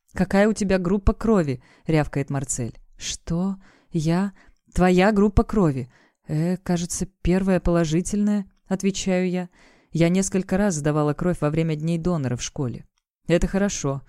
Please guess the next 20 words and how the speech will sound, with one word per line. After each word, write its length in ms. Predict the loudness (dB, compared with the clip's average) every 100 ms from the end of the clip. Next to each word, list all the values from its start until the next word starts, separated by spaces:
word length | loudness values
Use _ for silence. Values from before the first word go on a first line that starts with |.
| _ _
облегченно 560 | 0 2 0 0 -2 -2
говорит 340 | 0 0 0
Марсель. 480 | -4 -6 -4 -6 -6 -14 -20 -4
«У 100 | 2
меня 220 | 4 4
четвертая, 640 | 2 -2 -2 0 0 0 0
так 140 | -2
что 160 | -2 -2
я 160 | 0
не 100 | 0
гожусь». 500 | -2 -2 -4 -8 -12 _ _ _ _
Он 180 | 0 0
вставляет 600 | 2 0 2 2 2 0
иглу 240 | 0 -2
в 80 | 0
руку 240 | -2 -2
Миколаю 480 | -4 -2 0 2 0
и 40 | 0
затем 340 | 0 -2 -2
говорит: 520 | -2 -2 -4 -10 -18